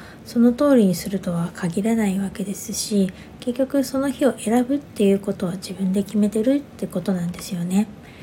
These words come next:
よく何でも夫がとか、親がとか、誰々さんのせいでとか、コロナに、コロナのせいでとかって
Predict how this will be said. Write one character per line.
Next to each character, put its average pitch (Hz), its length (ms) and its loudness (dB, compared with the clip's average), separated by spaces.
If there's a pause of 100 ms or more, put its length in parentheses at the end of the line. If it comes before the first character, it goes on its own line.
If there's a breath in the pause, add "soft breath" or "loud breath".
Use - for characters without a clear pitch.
(600 loud breath)
よ 269 120 2
く 190 340 2
何 233 240 0
で 233 80 2
も 190 180 0 (100)
夫 208 320 -2
が 233 220 4
と 240 140 -12
か、 - 160 -16 (260)
親 226 180 4
が 220 280 0
と - 100 -16
か、 - 160 -16 (220)
誰 190 180 0
々 208 240 -2
さ 196 180 -6
ん 185 80 -2
の 185 80 -2
せ 214 200 -2
い 202 60 0
で 220 200 2
と - 220 -8
か、 170 240 -6 (500 loud breath)
コ - 140 -2
ロ 190 120 4
ナ 175 140 -4
に、 170 100 -4 (560)
コ 220 140 0
ロ 214 100 6
ナ 185 100 2
の 175 80 -2
せ 202 200 -4
い 196 40 -2
で 214 200 -2
と 214 220 -6
か 196 120 -8
っ 202 40 -8
て - 60 -16